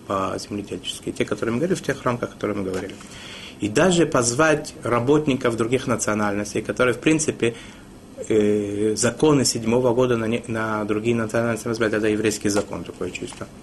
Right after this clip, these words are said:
только для евреев. Тем не менее, еврею нельзя попросить своего товарища, знакомого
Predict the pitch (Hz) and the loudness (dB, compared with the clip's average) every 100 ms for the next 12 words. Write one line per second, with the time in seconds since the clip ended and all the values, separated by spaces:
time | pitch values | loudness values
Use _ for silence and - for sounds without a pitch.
0 | - 107 104 104 98 90 90 120 - - | -6 -4 0 0 -2 -2 -6 -8 -12 -16
1 | - - 135 143 180 165 135 170 160 143 | -10 0 4 6 6 4 6 4 6 4
2 | 139 143 - - 117 110 - 113 101 - | 4 0 -2 -2 0 2 4 2 0 -12
3 | - - - - 113 113 107 113 131 117 | -18 -18 -6 2 2 2 0 2 4 4
4 | 110 113 110 113 104 95 131 131 117 110 | 2 -2 -2 -2 -4 2 2 4 0 0
5 | 104 | -2